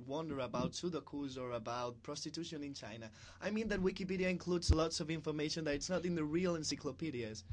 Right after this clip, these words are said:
That's in, that, that's information that of general interest and that they are not written and you cannot look for them anywhere else.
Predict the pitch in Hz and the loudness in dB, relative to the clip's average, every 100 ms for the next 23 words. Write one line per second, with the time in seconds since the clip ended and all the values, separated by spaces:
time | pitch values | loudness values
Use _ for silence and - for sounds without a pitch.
0 | - - - 131 - 143 131 123 123 127 | -10 -6 -4 -2 0 -2 -2 -2 -4 -2
1 | 131 123 - - 156 175 196 196 185 175 | -4 -2 -4 -2 -2 -2 -2 0 0 2
2 | 160 - 139 135 - - - 160 160 147 | 2 2 0 -2 -4 -10 -2 0 0 -2
3 | 170 185 - 147 147 - 135 123 120 - | -2 -4 -4 -4 -4 -6 -4 -4 -8 -14
4 | - - - - - - - 123 113 123 | -18 -18 -20 -20 -20 -20 -12 -8 -4 -4
5 | 123 120 107 - - 120 139 127 110 113 | -4 -6 -8 -12 -8 -4 -4 -4 -6 -4
6 | 131 123 131 139 127 117 117 117 113 107 | -4 -4 -4 -4 -6 -6 -4 -4 -6 -8
7 | 95 101 - - | -8 -8 -10 -10